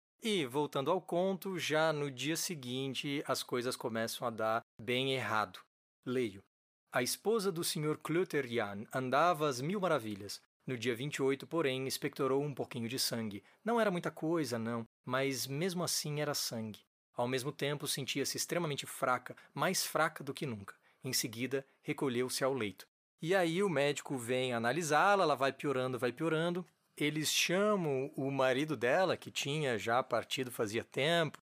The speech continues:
pra cuidar dos negócios. Ele chega um pouco a contragosto, porque ele acha que o caso da esposa não é nada sério, é só uma coisa na traqueia, e chega pra descobrir justamente que não só é tuberculose pulmonar, como ela tá muito mal.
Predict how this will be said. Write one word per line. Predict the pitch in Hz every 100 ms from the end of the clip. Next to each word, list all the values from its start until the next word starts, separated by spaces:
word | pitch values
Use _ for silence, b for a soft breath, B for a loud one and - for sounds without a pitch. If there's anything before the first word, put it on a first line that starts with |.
| -
pra | 120
cuidar | - 117 117
dos | 110 123
negócios. | 131 131 123 135 156 - 117
Ele | 139 143
chega | - 147 143 143 135
um | 123
pouco | 143 151 147 143 120 B B B B
a | - 120
contragosto, | - 156 151 143 113 113 156 196 - 131
porque | - 113 139
ele | 120
acha | 127 -
que | -
o |
caso | - 123 120 120
da | 117
esposa | - - 113
não | 117
é | 113
nada | 117 120
sério, | 127 - 135 143
é | 117
só | - 117
uma | 120
coisa | - 120 113
na | 120
traqueia, | - 170 139 165
e | 185
chega | - 127 156
pra | 143
descobrir | 139 - 113 123
justamente | 123 - 110 110 113 123 _ _
que | - 120 117
não | 110 113 139
só | - - 123 127
é | 113
tuberculose | 135 120 - 117 110
pulmonar, | 117 123 139 117 135
como | - 127
ela | 127 123
tá | 120
muito | 120 147
mal. | 113